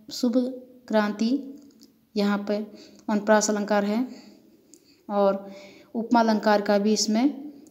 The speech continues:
वर्णन किया गया है। "रत्न हाटक जड़ित मुकुट मंडित मौली", इसमें भी उपमा अलंकार और रूपक अलंकार को दर्शाया गया है। "श्रवण कुंडल भार",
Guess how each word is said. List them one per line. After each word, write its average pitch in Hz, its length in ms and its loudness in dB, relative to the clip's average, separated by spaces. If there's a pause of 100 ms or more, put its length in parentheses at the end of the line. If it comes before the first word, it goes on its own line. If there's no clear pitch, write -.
वर्णन 214 320 2
किया 202 220 4
गया 185 180 0
है। 180 260 -8 (1700)
"रत्न 254 280 4
हाटक 220 460 2
जड़ित 240 340 4
मुकुट 254 280 0 (480)
मंडित 214 340 -2
मौली", 208 380 0 (640)
इसमें 220 300 0
भी 226 400 0 (260)
उपमा 220 220 0
अलंकार 208 460 2
और 214 400 0
रूपक 220 280 -2
अलंकार 196 420 0
को 226 180 -2
दर्शाया 196 500 -2
गया 180 160 -4
है। 180 340 -12 (1080)
"श्रवण 262 360 6
कुंडल 240 400 0
भार", 196 600 -4